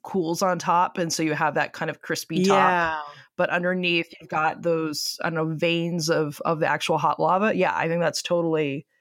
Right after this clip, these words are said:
Speaker 1: yeah, it looks volcanic for sure.
Speaker 2: Yeah, and then, uh, another fun thing, of course, is then when the hand comes down, it, like, comes right at us, you know, almost as if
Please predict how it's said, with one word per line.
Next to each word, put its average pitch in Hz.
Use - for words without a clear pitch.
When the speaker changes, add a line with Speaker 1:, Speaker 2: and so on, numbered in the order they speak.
Speaker 1:
yeah, 175
it 170
looks 170
volcanic 160
for -
sure. -
Speaker 2:
Yeah, 208
and 196
then, 196
uh, 185
another 185
fun 165
thing, 160
of 147
course, 170
is 156
then 160
when 156
the 156
hand 151
comes 147
down, 139
it, 160
like, 151
comes 160
right 147
at 123
us, -
you -
know, 139
almost 160
as 143
if 143